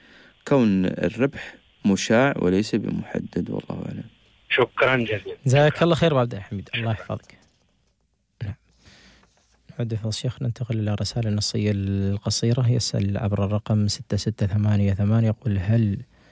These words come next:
Speaker 3: عند النفاس خلال الأربعين يوم إذا توقف الدم،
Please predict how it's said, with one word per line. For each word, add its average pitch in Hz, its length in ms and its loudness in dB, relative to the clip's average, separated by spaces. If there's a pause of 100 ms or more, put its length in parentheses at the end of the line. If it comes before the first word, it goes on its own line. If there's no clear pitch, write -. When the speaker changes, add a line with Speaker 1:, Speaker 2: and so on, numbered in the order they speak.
(640)
Speaker 3:
عند 104 360 4
النفاس 101 840 2
خلال 104 320 -2
الأربعين 98 600 0
يوم 107 420 2 (720)
إذا 110 200 2
توقف 110 560 0
الدم، 101 420 2